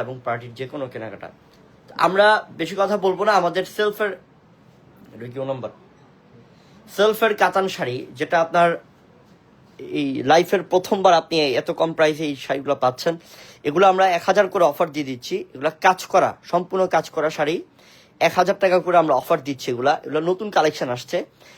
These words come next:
এবং আপনি এই ঢাকা সিটি কেন, বাংলাদেশের মধ্যে এই শাড়ি কেউ এক হাজার টাকায় আপনাদের কাছে বিক্রি করতে পারবে না। তো আমরা আপনাদেরকে একটা হোলসেল প্রাইস দিয়ে দিচ্ছি। যারা এক পিস নেবেন, তাদের জন্য থাকবে এক হাজার টাকা অফার ইনশাল্লাহ। হলুদের মধ্যে,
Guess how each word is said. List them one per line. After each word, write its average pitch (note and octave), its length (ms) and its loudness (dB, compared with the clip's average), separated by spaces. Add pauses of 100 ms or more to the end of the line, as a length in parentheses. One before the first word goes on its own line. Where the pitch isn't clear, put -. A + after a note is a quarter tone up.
(260)
এবং E3+ 120 2 (120)
আপনি F#3+ 200 -2 (140)
এই F#3 140 2
ঢাকা D#3+ 200 2 (100)
সিটি G3 240 -6 (100)
কেন, D#3 120 4 (280)
বাংলাদেশের F3+ 540 2
মধ্যে F#3 200 -4 (200)
এই F3+ 120 -2
শাড়ি E3+ 240 -4
কেউ F3 100 -4 (100)
এক C#3+ 120 -4
হাজার E3 240 -4
টাকায় D#3+ 240 2
আপনাদের C#3 300 -8
কাছে D3+ 220 -8
বিক্রি D3 260 -12
করতে C3+ 280 -8
পারবে A#2+ 260 -2
না। F#3 60 0 (380)
তো - 40 -10 (160)
আমরা F#3+ 200 4
আপনাদেরকে F#3 340 -2
একটা F#3+ 160 0
হোলসেল E3+ 320 -4
প্রাইস C#3+ 220 2
দিয়ে C3 140 -6
দিচ্ছি। A2+ 240 -14
যারা C#3 180 0
এক D3 120 -8
পিস F3+ 180 -6
নেবেন, F3 240 -2
তাদের D3 260 0
জন্য D#3 120 -4 (120)
থাকবে C#3+ 240 -4 (500)
এক D#3+ 140 2
হাজার D3 240 0
টাকা C3 140 -2 (100)
অফার B2 260 -2
ইনশাল্লাহ। B2 340 -4
হলুদের D#3+ 460 0
মধ্যে, D3+ 300 0